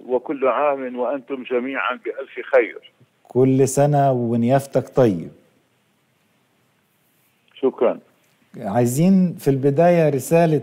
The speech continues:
Speaker 2: معايدة من نيافتك للمسيحيين في الشرق الأوسط.
Speaker 1: يعني أولًا، أولًا نحن نبعث من رحاب مدينة القدس، وأنا أخاطبكم الآن من كنيسة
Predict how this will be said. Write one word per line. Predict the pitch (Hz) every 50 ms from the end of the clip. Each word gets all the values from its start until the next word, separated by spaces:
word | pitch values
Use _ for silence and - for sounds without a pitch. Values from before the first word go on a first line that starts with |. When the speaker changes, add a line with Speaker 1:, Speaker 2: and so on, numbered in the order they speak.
| - -
Speaker 2:
معايدة | 127 127 127 143 156 160 160 139 131 143 143 139 135
من | 120 107 120 123 135 143 147 143
نيافتك | 127 123 127 143 156 147 - - 151 139 139 143 -
للمسيحيين | 131 123 131 127 123 123 123 110 - - 127 117 - 123 127 123 123 135 151 151 147 131
في | -
الشرق | 131 131 - - 139 135 131 - -
الأوسط. | 123 113 104 113 120 113 101 - - 85 76 - _ _ _ _ _ _ _ _ _ _ _ _ _ _ _ _ _ _ _ _ _ _ _ _ _ _ _ _ _ _ _ _ _ _ _ _ _ _ _ _ - _ _ _ _ _ _ _ _ _ _ _ _ _ _ _ _ -
Speaker 1:
يعني | 120 131 131 120 139 143 127 -
أولًا، | 165 170 165 160 156 156 156 151 151 151 147 143 135 131 - -
أولًا | 151 156 147 147 143 139 135 135
نحن | 135 135 147 143 - - 143 131
نبعث | 131 131 143 151 147 - 123 123 135 131 - - -
من | 127 131 127 123
رحاب | 117 127 127 - - 139 139 135 131 - -
مدينة | 131 127 120 - 131 143 139 131 127 123 - - 107
القدس، | 120 120 - 143 139 - _ - - - - - _ _ _ _ _ _ _ _ _ _ _ _ _ _ _ _ _ _ _ _ _ _ _ -
وأنا | - 107 101 131 143 143 143 135 131 131
أخاطبكم | - - 139 135 131 131 - 165 160 139 143 143 - 151 135 131 127
الآن | 131 127 120 131 135 139 139 139 139 139 139 139 135
من | 127 127 120
كنيسة | - 131 120 123 139 143 135 - - 135